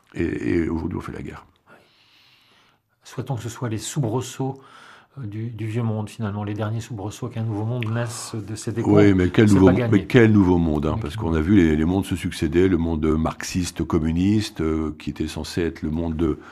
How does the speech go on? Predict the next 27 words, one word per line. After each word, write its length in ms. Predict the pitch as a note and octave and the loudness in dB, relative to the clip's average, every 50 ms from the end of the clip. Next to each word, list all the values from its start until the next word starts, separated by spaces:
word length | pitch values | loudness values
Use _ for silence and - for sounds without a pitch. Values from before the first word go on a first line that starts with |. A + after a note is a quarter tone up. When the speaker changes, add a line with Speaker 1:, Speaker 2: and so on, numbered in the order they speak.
| - - - - E2+ | -20 -20 -16 -8 -2
Speaker 1:
l'avènement 500 | E2+ E2+ F#2 F#2 F2+ F2 F#2 F2+ F#2 F2+ | -2 0 0 2 0 0 0 0 0 0
de 80 | F2 | 0
l'homme 300 | F2 F2+ F#2+ F#2 F#2 F2+ | 2 2 2 2 2 2
nouveau. 420 | F2+ G2 F#2+ F2 F2 F#2 G#2+ G#2 F#2 | 2 2 2 2 2 2 2 2 0
On 80 | D#2+ | 0
a 40 | D2+ | -2
vu 120 | C#2+ D#2 D#2+ | -2 -2 0
l'échec 500 | E2 E2+ E2 - - F2+ D2+ - - E2 | 0 0 0 0 -4 -6 -6 -6 -8 -4
mondial 520 | F2+ G2 G2 G2 F2+ E2 E2+ E2 F2 E2+ | 0 0 0 0 0 0 0 0 0 -2
que 120 | - E2+ | -4 -6
ça 120 | D#2+ - D2+ | -6 -6 -6
a 40 | D#2+ | -6
été, 360 | D#2+ D#2 D#2+ - E2+ E2+ E2+ | -6 -8 -6 -6 -4 -4 -2
les 140 | D#2+ D#2 D2+ | -4 -4 -4
morts, 340 | E2 E2 D#2+ D#2 E2+ E2+ | -4 -4 -2 -2 -4 -4
les 140 | D#2 C#2+ C#2+ | -4 -6 -6
millions 440 | C#2+ D2+ D#2+ F2 E2+ E2+ E2+ - F2 | -6 -4 -2 -2 -2 -2 -4 -6 -6
de 60 | - | -6
morts. 380 | D#2 D#2+ E2 F2+ F#2+ F#2+ - _ _ - - - - - - - - - _ _ _ _ E2 | -4 -4 -4 -4 -4 -6 -8 _ _ -20 -20 -20 -20 -20 -20 -20 -20 -20 _ _ _ _ -8
Euh, 340 | E2 D2+ D2+ D2 D2 D2 | -4 -4 -2 -2 -2 -2
le 140 | D2 D2 D2+ | -4 -4 -6
monde 260 | D2+ D#2+ F2 F2+ E2 | -6 -6 -6 -4 -4
maintenant, 500 | D2+ D2+ D2 - - F#2 F2+ E2+ D#2+ D#2 | -4 -6 -8 -8 -8 -6 -4 -4 -4 -4
euh, 40 | D2+ | -4
néolibéral, 920 | D2+ D#2+ E2 E2+ E2+ E2 D#2+ D2+ D2 D#2+ D2+ D2+ D#2+ E2+ F2+ F2+ D#2 D2 C#2 | -4 -2 0 0 0 0 -2 -4 -2 -4 -4 -2 -4 -2 -2 -2 -2 -4 -6
consumériste, 840 | - - - D2+ - - D#2+ D#2 D2+ D#2+ F2 G2 F#2+ - - - | -8 -10 -12 -12 -8 -8 -6 -4 -2 0 0 0 0 -2 -2 -4
euh, 420 | D#2 C#2 C#2+ D2 D2 C#2 C#2+ C#2+ | -4 -2 -2 -2 -2 -4 -6 -8